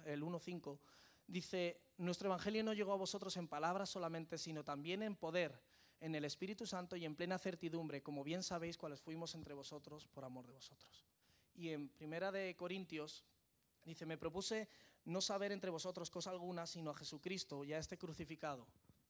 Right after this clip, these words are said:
Y estuve entre vosotros con debilidad y mucho temor y temblor. Y ni mi palabra ni mi predicación fue con palabras persuasivas de humani-,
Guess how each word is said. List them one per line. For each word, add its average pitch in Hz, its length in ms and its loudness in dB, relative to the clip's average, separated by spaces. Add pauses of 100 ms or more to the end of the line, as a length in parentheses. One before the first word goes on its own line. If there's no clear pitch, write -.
(440)
Y 156 160 -6
estuve 160 280 2
entre 202 180 2
vosotros 185 480 2
con 156 160 -4
debilidad 139 500 0
y 160 60 -6
mucho 165 240 -6
temor 170 280 -2
y 180 40 -4
temblor. 147 420 -4 (680)
Y 156 120 -4
ni 143 120 -2
mi 151 120 -2
palabra 202 400 2
ni 185 120 -2
mi 190 120 -2
predicación 180 580 -2
fue 156 180 -6
con 170 160 -4
palabras 151 400 2
persuasivas 165 580 -4
de 165 80 -6
humani-, 139 320 -4